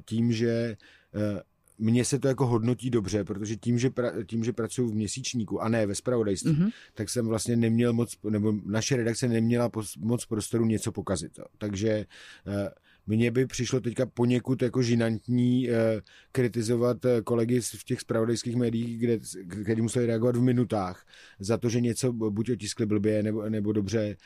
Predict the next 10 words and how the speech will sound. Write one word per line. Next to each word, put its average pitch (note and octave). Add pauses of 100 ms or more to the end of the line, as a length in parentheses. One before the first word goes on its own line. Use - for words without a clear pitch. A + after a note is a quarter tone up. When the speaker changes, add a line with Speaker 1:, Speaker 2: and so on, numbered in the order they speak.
(260)
Speaker 1:
eh, G#2
protože, A2
eh, A2+
já A2
jsem B2
nebyl A#2+
v A2+
jejich A#2+
kůži. G2 (280)
Vím C#3